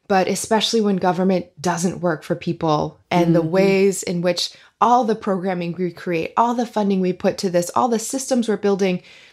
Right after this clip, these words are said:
Speaker 1: if it's not actually meeting people where they are in those moments, then we aren't delivering the impact that we could.
Speaker 2: Oh, I am so, uh, grateful for you sharing your insights and your experience.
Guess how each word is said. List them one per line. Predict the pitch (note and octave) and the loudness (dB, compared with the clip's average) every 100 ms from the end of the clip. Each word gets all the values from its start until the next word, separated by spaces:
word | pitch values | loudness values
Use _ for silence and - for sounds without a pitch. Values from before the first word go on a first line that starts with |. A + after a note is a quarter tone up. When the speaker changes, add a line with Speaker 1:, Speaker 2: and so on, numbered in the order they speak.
| _ - | _ -2
Speaker 1:
if | G#3+ | 0
it's | A3+ A3+ | 0 0
not | A#3 B3 | 0 0
actually | A3+ G#3+ A#3 A3 G#3 G3 - | 0 0 2 4 4 2 0
meeting | G#3+ A#3+ B3 | 2 4 2
people | A#3 A3+ A3 | 0 0 2
where | G3+ | 2
they | F#3+ F#3+ | 2 2
are | F#3+ G#3+ B3 | 2 2 0
in | G#3 G3+ | 0 0
those | G#3 G3+ | 2 0
moments, | G3 G3 A3 D4 - - - - _ | 0 0 0 -2 -6 -12 -16 -20 _
then | F#3 G3 F#3 F#3 F3+ | 2 4 4 0 -2
we | F#3+ A3+ | 0 2
aren't | C#4+ - - | 2 0 -8
delivering | F#3+ F3+ F3 E3 | -4 -4 -4 -4
the | E3+ | -4
impact | E3 F3 D3 | -4 -8 -10
that | - F3+ | -6 -2
we | F#3+ | -2
could. | - F#3+ D3 - _ _ _ _ _ _ - | 0 0 0 -4 _ _ _ _ _ _ -6
Speaker 2:
Oh, | F#3 E3 | -2 0
I | E3 D3+ D3+ D3 - | 0 0 -2 -4 -4
am | D#3+ D3+ | -4 -4
so, | - - F3+ E3+ D#3+ D#3 D#3+ - | -4 0 2 2 2 0 -4 -8
uh, | D#3 C#3 | -8 -6
grateful | C3 C#3 C#3 - B2+ | -2 0 0 -2 -4
for | A#2+ - C3+ | -4 -8 -4
you | B2 C#3 C#3 C3 B2+ - - | -2 0 2 0 -4 -12 -12
sharing | - F3+ F3 D#3 C#3+ | -2 2 2 2 0
your | C#3 D#3+ E3+ | 0 0 0
insights | D#3+ D#3 - D#3 D3 D3 - | 0 -2 0 -2 -2 -4 -6
and | - | -4
your | C3 D3 | -2 0
experience. | C#3+ - - C#3 C3+ C3+ B2+ - | -2 -4 -2 0 0 0 -2 -6